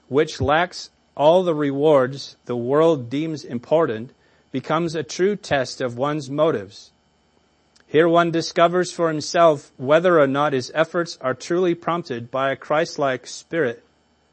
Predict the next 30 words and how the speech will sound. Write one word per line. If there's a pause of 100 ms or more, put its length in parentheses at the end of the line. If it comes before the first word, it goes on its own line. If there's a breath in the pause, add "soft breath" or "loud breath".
(540)
of
selfless
service. (800)
When
a
deacon
has
indeed
served
well,
his
ministry
builds
confidence
in
the
sincerity
of
his
own
faith
in
Christ (320 soft breath)
and
of
his
unhypocritical
approach
to
God.